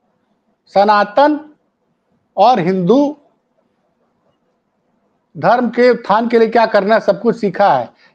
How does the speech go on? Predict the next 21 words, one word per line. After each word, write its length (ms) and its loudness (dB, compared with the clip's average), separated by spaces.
ये 100 4
ठीक 260 -4
है, 100 4
केशव 400 2
जी 140 0
ने 100 0
कोई 160 2
धार्मिक 440 -2
चोला 360 2
नहीं 200 -4
पहन 240 -2
रखा 340 -6
है, 160 -20
लेकिन 220 -6
वो 120 -2
कर्मयोगी 720 -2
की 120 -6
तरह 280 -6
काम 260 -18
करते 360 -20
हैं। 60 -20